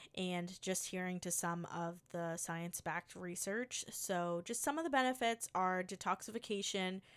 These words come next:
relaxation, pain relief, especially joint relief, um, weight loss, improved circulation, skin purification, and because of all those things, it affects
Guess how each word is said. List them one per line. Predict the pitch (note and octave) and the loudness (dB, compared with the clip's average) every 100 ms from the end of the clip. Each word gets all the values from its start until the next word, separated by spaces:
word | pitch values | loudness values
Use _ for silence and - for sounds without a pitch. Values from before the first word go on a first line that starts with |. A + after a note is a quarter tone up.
| - - - | -20 -12 2
relaxation, | G#3+ A3+ G#3 A3 - F3+ - F3+ F3 F3 F3+ - | 4 8 8 6 0 0 0 2 2 0 -4 -8
pain | - G#3 G3 G3+ | -4 0 0 0
relief, | G#3 A#3 A#3 A3+ | 0 0 -2 -2
especially | G3 G3 - C#4+ | -4 -4 -2 -2
joint | G3+ E3 E3 E3+ | -2 -2 -2 0
relief, | A#3 B3+ C#4 C#4+ - - - - - - - | -2 0 -2 -4 -8 -16 -20 -20 -20 -6 4
um, | D#3+ D#3+ D#3 D3+ - | 6 6 2 -4 0
weight | F#3+ - | 0 2
loss, | A3+ G#3+ G#3 A3 - - | 6 8 8 6 -2 -2
improved | G3 F#3+ - C4 B3+ | -4 -2 2 2 2
circulation, | - B3+ B3+ G#3 G#3+ - G3+ G3 G3 - - | 0 2 4 4 2 0 0 0 -2 -6 -6
skin | - - A3 A3+ | -4 0 0 0
purification, | A#3 A3 A3 G#3+ F3+ G3 F#3+ F3+ F3+ F#3 - - - - | 0 0 0 0 0 0 0 0 -2 -4 -12 -20 -20 -8
and | - F#3 F3+ F3+ F3+ - - - | -2 0 2 2 0 -2 -4 -8
because | G#3+ F#3+ - B3 C4 C4+ | -8 -6 0 4 4 4
of | G#3 | 2
all | A#3 G3+ G#3+ | 4 4 4
those | G#3 G3 | 2 2
things, | - G3+ F#3+ F#3 | 0 -2 0 0
it | D3 | 0
affects | F3+ - - F#3+ F#3+ - - - | -2 -6 2 4 4 0 -4 -4